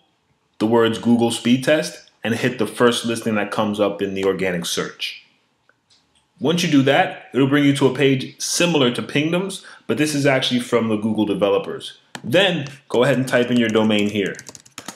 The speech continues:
Google's Page Speed Insights will give us information on your desktop speed as well as your mobile optimization and speed. So this one's a little bit more granular than the Pingdom one. We just wanna create a benchmark like we did with the first Pingdom test.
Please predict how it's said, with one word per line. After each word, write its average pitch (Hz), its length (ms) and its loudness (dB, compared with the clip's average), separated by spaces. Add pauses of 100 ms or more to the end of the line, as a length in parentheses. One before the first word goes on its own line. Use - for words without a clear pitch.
(1200)
Google's 196 360 4
Page 151 300 0
Speed 139 220 4
Insights 127 420 0
will 113 80 -4
give 113 140 2
us 113 160 -2
information 107 560 -2
on 101 480 -2
your 98 100 -2
desktop 120 540 0
speed 143 380 -2
as 104 140 -6
well 107 180 2
as 101 100 -2
your 98 100 0
mobile 107 720 0 (160)
optimization 107 920 -2 (280)
and 113 260 0
speed. 98 540 -4 (220)
So 120 100 0
this 170 160 2
one's 175 100 2
a 165 40 -2
little 160 180 2
bit 139 120 2
more 123 160 2
granular 117 480 0
than 117 120 2
the 101 80 -2
Pingdom 127 400 0
one. 175 260 -2 (380)
We 120 100 4
just 175 180 0
wanna 156 160 2
create 135 220 4
a 107 60 2
benchmark 120 480 0
like 104 180 2
we 107 80 0
did 101 320 0
with 98 200 0
the 95 200 -4
first - 760 -2
Pingdom 95 340 -2
test. - 400 -8